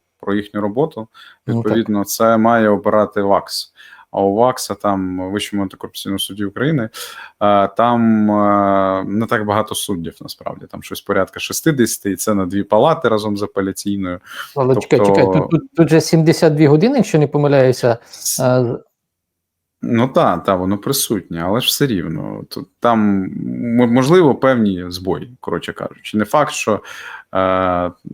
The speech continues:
Speaker 1: там, я, я не знаю, чесно кажучи, треба дивитися, чи їх повністю там затримали.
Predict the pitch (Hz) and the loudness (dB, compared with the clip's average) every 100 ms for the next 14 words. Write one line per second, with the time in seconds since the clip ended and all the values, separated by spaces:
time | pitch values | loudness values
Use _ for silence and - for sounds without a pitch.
0 | - _ 110 101 95 92 87 95 113 123 | -20 _ -2 0 0 -2 -4 0 2 4
1 | 151 131 120 113 - 104 107 110 98 - | 2 2 0 0 -2 -8 -2 -2 -2 -6
2 | 107 101 101 98 - - 85 - 90 95 | -6 -6 -6 -8 -10 -12 -10 -8 -8 -8
3 | - 101 - 110 101 95 - - 95 - | -10 -12 -4 -2 0 -4 -8 -6 -4 -4
4 | 170 160 110 | -2 0 0